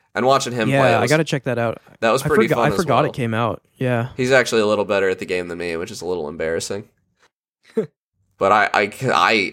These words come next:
Speaker 1: I am floundering in this game mode. It's just very difficult for me to get, I, I don't have the patience for it, I think is what it is. And, like, in the base game,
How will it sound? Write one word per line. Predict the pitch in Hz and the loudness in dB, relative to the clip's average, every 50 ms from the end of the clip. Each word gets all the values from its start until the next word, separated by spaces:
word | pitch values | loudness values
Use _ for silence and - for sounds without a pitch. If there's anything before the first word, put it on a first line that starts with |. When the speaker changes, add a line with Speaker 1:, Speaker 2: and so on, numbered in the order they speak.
| - - | -2 2
Speaker 1:
I | 98 113 117 | 2 4 4
am | 110 98 92 87 82 | 4 2 0 -4 -8
floundering | 80 - - - - 104 90 87 82 85 90 82 80 78 69 69 76 82 | -12 -12 -14 -12 -8 -2 -2 0 0 0 -2 -2 -2 -2 -2 -2 -4 -8
in | - - 87 95 | -8 -6 -6 -4
this | 95 92 - - | -4 -4 -4 -4
game | 76 71 80 82 | -2 -2 -2 -2
mode. | 78 76 71 71 76 78 - | -2 -4 -4 -4 -6 -6 -2
It's | - 95 98 - - | -2 -2 -2 -2 -6
just | - 104 - | -6 -8 -8
very | 98 101 107 101 104 101 101 95 | -8 0 2 4 4 4 2 2
difficult | 85 98 - 113 92 - 101 92 87 - - | 2 0 0 0 -2 0 0 0 0 -2 -6
for | - 110 101 | -6 -6 -4
me | 95 90 87 | -2 -2 -4
to | 90 87 | -4 -4
get, | 80 80 80 - - - _ - - _ _ _ _ _ _ _ _ _ _ 135 135 _ | -2 -2 -2 -2 -4 -10 _ -20 -20 _ _ _ _ _ _ _ _ _ _ -20 -16 _
I, | 156 156 - 139 - - - - | -8 -4 -2 -2 -2 -2 -6 -2
I | - 151 | -2 0
don't | 170 185 185 | 2 4 2
have | 175 160 | 2 2
the | 131 | 0
patience | 110 - 110 95 95 - - 117 107 - | -6 -4 -6 -6 -6 -4 -6 -8 -8 -8
for | - - 127 127 123 | -4 -2 0 2 2
it, | 117 - - | 0 0 -2
I | 123 | -2
think | 123 120 123 127 | -2 -4 -4 -4
is | 131 131 135 | -6 -4 -2
what | 120 120 | -2 -2
it | 123 120 | 0 0
is. | 127 127 127 123 127 - - - _ _ _ _ _ _ _ _ _ | 0 0 0 -2 -4 -8 -14 -20 _ _ _ _ _ _ _ _ _
And, | 117 113 113 113 | -2 0 0 0
like, | 110 110 107 104 104 - - - _ _ _ _ _ _ _ _ _ _ _ _ _ _ _ _ _ _ _ _ | -2 0 0 0 -2 -4 -10 -20 _ _ _ _ _ _ _ _ _ _ _ _ _ _ _ _ _ _ _ _
in | 143 156 165 | 2 4 4
the | 160 143 | 4 6
base | 160 180 202 220 - | 6 4 4 4 2
game, | - 123 104 101 104 104 104 113 113 - | 2 4 4 4 2 0 -4 -8 -12 -14